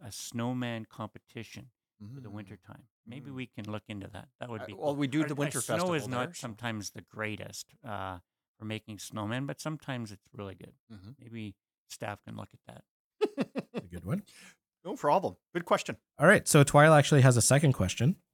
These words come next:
Speaker 3: Uh, she says, "There's a city utility point in West Lawn," which, uh, for other listeners who may not be aware, that's the area located around the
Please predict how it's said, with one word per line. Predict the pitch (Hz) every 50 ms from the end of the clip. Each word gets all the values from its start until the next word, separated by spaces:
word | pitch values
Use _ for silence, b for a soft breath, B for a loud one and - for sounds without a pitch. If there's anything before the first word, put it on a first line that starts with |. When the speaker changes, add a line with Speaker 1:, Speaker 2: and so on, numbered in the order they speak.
| _ _ - _ _ _ _ -
Speaker 3:
Uh, | 107 104 104 107 107 107 107 110 110 110 107 - _ _ _
she | - - - -
says, | - - - 95 98 101 101 - -
"There's | - 113 120 131 151
a | 170
city | - - - 135 135
utility | 147 147 143 139 - - 127 120 120 120
point | - - - 98 92 -
in | - 98 95 92
West | 104 117 117 - - -
Lawn," | 98 85 82 92 123 170 175 _ _ _ _ _ _
which, | - 85 87 - - - - -
uh, | - 92 90 87 90 90 87
for | - - - - -
other | 87 98 98 90 90 -
listeners | 87 87 - - - 95 92 92 98 - -
who | - - - 90
may | 90 92 95
not | 95 90 87 -
be | 92
aware, | 90 87 90 87 90 101
that's | 107 95 90 - -
the | - 98 95 - -
area | 104 95 92 95 95
located | 90 92 92 92 _ - 95 92 95 92 -
around | - - 92 90 92 92 92 95
the | 90 90 92 90 90